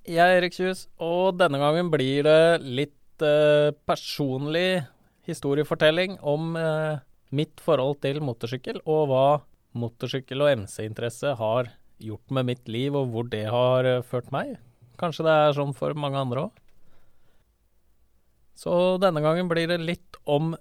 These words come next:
hva og hvor en hobby kan ta deg. Hobby er kanskje ikke dekkende nok beskrivelse. M C er jo mer, eh, livsstil for veldig mange, også for meg.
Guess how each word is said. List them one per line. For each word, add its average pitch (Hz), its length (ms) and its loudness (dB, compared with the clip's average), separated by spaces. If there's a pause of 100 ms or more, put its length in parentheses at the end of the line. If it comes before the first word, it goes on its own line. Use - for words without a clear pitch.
hva 135 440 4 (320)
og 135 180 -2
hvor 123 260 -2 (120)
en 131 160 -2
hobby 113 500 -2 (220)
kan 120 160 -6
ta 98 180 -6
deg. 127 160 -4 (500)
Hobby 127 280 0
er 139 140 8
kanskje 131 280 0
ikke 131 180 -4
dekkende 131 640 0
nok 127 220 -4
beskrivelse. 120 800 -6 (480)
M 127 140 -2
C - 240 -6
er 117 200 0
jo 117 360 -4
mer, 110 320 -8
eh, 107 280 -8 (580)
livsstil 165 600 -8
for 156 200 -2
veldig 143 260 2
mange, 139 220 -2 (180)
også 185 480 -6 (240)
for - 160 -6
meg. 151 240 -2